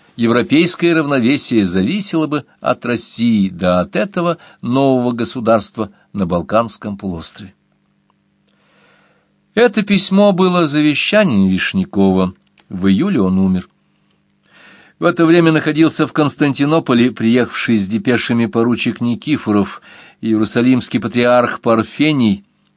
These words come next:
и терапийский митрополит Самуил говорили ему: «Донесите господам министрам, чтобы для замены Вишнякова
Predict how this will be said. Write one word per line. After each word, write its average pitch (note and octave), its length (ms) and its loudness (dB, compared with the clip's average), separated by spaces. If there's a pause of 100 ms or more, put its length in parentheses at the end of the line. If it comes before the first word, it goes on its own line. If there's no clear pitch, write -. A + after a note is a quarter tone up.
и G2+ 300 2
терапийский A2+ 720 0
митрополит G#2+ 500 -2
Самуил A2+ 440 -2
говорили G#2 400 0
ему: G2 260 2 (1040)
«Донесите A2+ 640 0
господам E3 600 -2
министрам, C3+ 640 -2
чтобы G2+ 220 -8
для G2 140 0
замены D3 420 0
Вишнякова C#3 720 -2